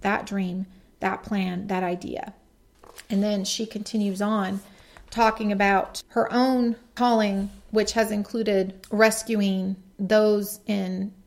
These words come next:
sex trafficking. She has an organization called A twenty-one, and they rescue people from tra-, human trafficking. It's been very hard and, and a very scary road, but that is,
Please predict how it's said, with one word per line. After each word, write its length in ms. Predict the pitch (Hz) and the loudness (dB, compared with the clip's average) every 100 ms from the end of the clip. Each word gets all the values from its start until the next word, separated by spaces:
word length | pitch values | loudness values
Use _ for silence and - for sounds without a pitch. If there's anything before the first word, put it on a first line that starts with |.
| _ | _
sex 400 | - 233 226 - | -4 -4 -4 -8
trafficking. 640 | - 170 170 196 - 214 202 | -4 -4 -4 -12 -8 -6 -6
She 200 | - 208 | -4 -4
has 180 | 208 | -2
an 80 | 202 | -4
organization 920 | 202 - 208 196 190 190 196 - 196 196 | -6 -4 -2 -2 -4 -2 -4 -4 -6 -6
called 220 | - 196 | -8 -8
A 100 | 208 | -8
twenty-one, 500 | 196 208 196 190 190 | -6 -4 -2 -2 -4
and 140 | 214 202 | -4 -4
they 240 | - 208 - _ _ _ _ | -4 -8 -12 _ _ _ _
rescue 380 | 226 220 226 220 | 2 2 -2 -8
people 480 | 220 202 208 196 190 | -6 -2 2 2 2
from 180 | 190 | -4
tra-, 300 | 190 - 196 | -6 -4 -4
human 240 | - 220 202 | -4 -2 -2
trafficking. 640 | 196 180 180 202 196 208 - _ _ _ - _ _ _ _ _ | -2 -4 -4 -10 -8 -8 -10 _ _ _ -20 _ _ _ _ _
It's 180 | 233 233 | -6 -2
been 180 | 247 233 | 0 4
very 180 | 233 | 2
hard 320 | 220 226 208 202 | 4 4 4 2
and, 180 | 202 | -4
and 140 | - 214 | -2 -2
a 40 | |
very 280 | 196 208 220 | 0 2 0
scary 400 | 220 - 220 208 | -2 0 2 2
road, 400 | 202 208 208 190 | 2 4 4 2
but 180 | 202 - | -2 0
that 200 | 208 214 | 0 0
is, 200 | 202 | -2